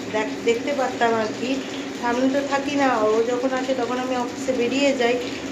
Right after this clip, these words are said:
যার ফলে দেখাও হয় না। মানে কী যে নোংরামো কাজ করে রাখে, মানে কি বলবো, মানে কিছু বলার নেই। তো যাকে, গুড মর্নিং বন্ধুরা, welcome back to my channel। আশা করছি আপনারা সবাই ভালো আছেন, সুস্থ আছেন আর স্বাভাবিক আছেন। আর আমিও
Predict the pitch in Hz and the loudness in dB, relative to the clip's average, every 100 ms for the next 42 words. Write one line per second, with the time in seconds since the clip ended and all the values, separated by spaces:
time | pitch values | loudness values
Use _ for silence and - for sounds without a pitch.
0 | - 208 214 254 254 254 202 - 277 277 | -4 -2 -2 -2 -2 0 -2 2 2 2
1 | 269 254 240 226 233 233 - - 302 285 | 2 2 2 2 0 -2 -4 -6 -4 0
2 | 320 302 269 262 269 277 285 285 220 247 | 0 2 4 4 4 2 0 0 0 0
3 | - - 214 254 233 185 190 277 277 233 | -2 -2 0 4 2 0 -4 -2 2 2
4 | 135 - - 214 208 233 - 262 269 196 | 2 -6 -8 -4 0 0 0 -2 0 2
5 | 208 214 190 185 180 196 208 233 - 196 | 4 4 4 0 0 -2 -6 -6 -6 -2
6 | 208 226 233 233 240 320 277 - - - | 2 2 2 2 2 0 -4 -8 -8 -4
7 | 220 220 220 254 269 247 240 233 254 277 | -2 0 0 0 -2 0 2 2 2 2
8 | 262 254 262 254 254 220 190 196 196 214 | 0 2 4 4 2 0 0 -2 0 -2
9 | 240 277 254 247 247 269 240 233 277 285 | -2 -4 -2 -2 -2 0 2 2 0 0
10 | - - - - - 247 247 254 247 247 | -6 -8 -8 -8 -4 -2 -2 0 -2 0
11 | 240 240 247 262 247 262 269 262 247 247 | 0 0 0 0 2 2 2 0 2 2
12 | 247 262 247 - 233 - 247 233 233 247 | 0 -2 -6 -6 -6 -6 -2 0 0 -2
13 | 233 226 220 202 208 233 233 233 285 277 | -2 -2 -2 0 0 2 2 0 0 -2
14 | 240 208 190 202 | 0 0 0 0